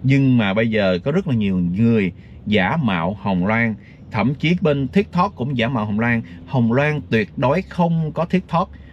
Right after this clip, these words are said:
và hoặc là YouTube nha các bạn. Cho nên, à, những người nào mà nói là kênh, cái nhân TikTok này cũng để là chính chủ nữa nè, nhưng thực sự không có, không phải nha các bạn. Hồng Loan tất cả đều là giả. Hồng Loan chỉ có một cái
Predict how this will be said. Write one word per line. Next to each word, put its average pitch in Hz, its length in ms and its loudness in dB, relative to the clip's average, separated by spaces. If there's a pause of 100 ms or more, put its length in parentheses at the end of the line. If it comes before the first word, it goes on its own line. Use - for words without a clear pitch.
(140)
và 104 420 0 (240)
hoặc 107 200 -4
là 98 160 0
YouTube 120 320 0
nha 123 120 -2
các 131 140 -6
bạn. 82 160 -2 (580)
Cho 143 100 4
nên, 135 300 2
à, 120 300 2
những 117 220 2
người 135 140 2
nào 98 260 2
mà 95 120 0
nói 120 160 0
là 135 60 -2 (360)
kênh, 143 420 2
cái 139 160 -8
nhân 127 260 0
TikTok 170 320 -2
này 117 120 -2
cũng 110 140 -2
để 113 100 2
là 123 80 0
chính 185 220 0
chủ 110 240 0
nữa 160 80 0
nè, 101 140 0 (420)
nhưng 139 160 2
thực 104 140 -4
sự 87 220 -2
không 113 260 0
có, 117 280 -2 (400)
không 131 220 2
phải 101 240 -4
nha 123 120 0
các 120 80 -6
bạn. 85 160 -2 (220)
Hồng 104 260 0
Loan 120 220 2
tất - 340 -6
cả 95 140 -2
đều 110 140 0
là 87 60 -2
giả. 82 260 -2
Hồng 107 180 -2
Loan 107 120 -2
chỉ - 100 -6
có 131 120 -2
một 110 160 -2
cái 127 120 -4